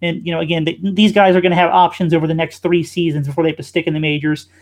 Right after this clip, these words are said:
So, you know, it's not really a big deal if they don't make it, you know, <laughs> make the team out of spring training next year. Um, and then the last guy is James Marinan.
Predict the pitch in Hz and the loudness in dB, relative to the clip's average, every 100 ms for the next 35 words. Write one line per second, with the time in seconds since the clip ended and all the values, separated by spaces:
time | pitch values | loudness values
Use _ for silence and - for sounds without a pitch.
0 | _ _ - 165 165 175 202 180 208 180 | _ _ 0 2 2 2 4 4 4 4
1 | 180 185 175 165 175 160 175 165 170 165 | 4 6 6 6 2 4 4 4 2 0
2 | 160 170 165 170 _ _ - 165 156 170 | 2 0 0 -4 _ _ -14 -10 -10 -6
3 | 160 185 190 175 214 180 170 - 170 - | -2 0 0 2 4 4 0 -4 -6 -2
4 | 170 156 151 147 - 160 160 - - _ | -2 -2 -6 -8 -10 -14 -14 -16 -20 _
5 | _ _ _ - 87 78 _ _ _ _ | _ _ _ -10 -10 -12 _ _ _ _
6 | _ _ - 180 180 175 180 370 392 - | _ _ -6 -4 0 0 0 0 0 2
7 | 170 160 156 - 160 139 202 165 160 160 | 2 2 0 -2 -2 0 0 0 0 -2
8 | 160 - 175 | -4 -10 -14